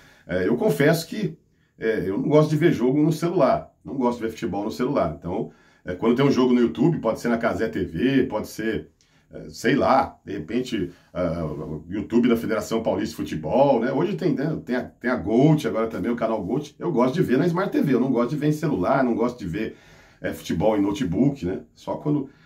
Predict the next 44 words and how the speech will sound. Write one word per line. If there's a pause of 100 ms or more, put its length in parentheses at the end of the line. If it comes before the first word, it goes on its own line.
(140)
não
tem
outro
jeito
mesmo,
você
acaba
acompanhando. (480)
Mas
quem
tem
Smart
T
V,
quem
tem
uma
boa
conexão
de,
de
internet, (800)
pode
ver (180)
pelo
YouTube
como
se
fosse
uma
televisão.
Aliás,
é
o
que
eu
mais, (360)
o
que
eu
mais
faço,
né?
Hoje,